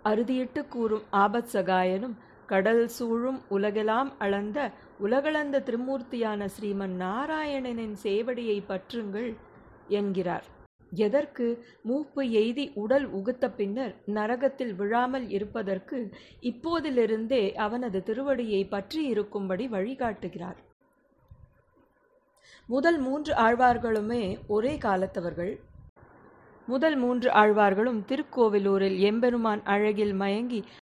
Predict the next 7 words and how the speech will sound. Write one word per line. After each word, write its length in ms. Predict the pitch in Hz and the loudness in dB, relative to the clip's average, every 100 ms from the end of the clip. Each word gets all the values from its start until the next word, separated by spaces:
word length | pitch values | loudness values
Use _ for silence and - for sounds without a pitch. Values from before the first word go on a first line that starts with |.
| 196 | -2
பக்தி 340 | 226 - 320 - | -2 -2 -4 -2
பெருக்கில் 400 | 220 214 240 220 | -2 -2 -4 -4
நின்ற 320 | 202 196 202 | -2 -2 0
நிகழ்வை 480 | 190 190 220 214 185 - - - | 0 0 0 0 -4 -6 -16 -8
பிரிதொரு 480 | - 269 269 254 208 | -2 0 4 6 4
பதிவில் 520 | 202 190 180 185 226 175 - - - - | 4 2 2 0 -4 -6 -14 -20 -6 6
பேசலாம். 540 | 226 208 196 175 190 | 6 6 2 -2 -6